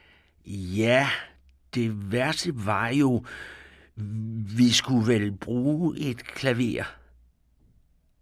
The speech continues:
Ja, det skulle vi rigtig nok, siden det halve program var pianomusik. Ja, kasseren kunne næsten tænke det. Og det værste var, at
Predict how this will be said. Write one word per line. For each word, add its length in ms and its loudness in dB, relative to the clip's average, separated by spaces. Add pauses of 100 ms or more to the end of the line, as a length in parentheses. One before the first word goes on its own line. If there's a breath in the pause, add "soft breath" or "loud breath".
(160)
Ja, 140 0 (540)
det 200 -10 (140)
skulle 400 -10
vi 80 -6
rigtig 260 -8
nok, 240 -8 (120)
siden 320 -10
det 100 -10
halve 360 -4
program 460 -8
var 80 -8
pianomusik. 840 -6 (1600 soft breath)
Ja, 500 -8 (1400 loud breath)
kasseren 800 -6
kunne 520 0
næsten 720 -4
tænke 440 -4
det. 300 -8 (1080 loud breath)
Og 220 -8
det 140 -2
værste 380 0
var, 520 2 (160)
at 140 -6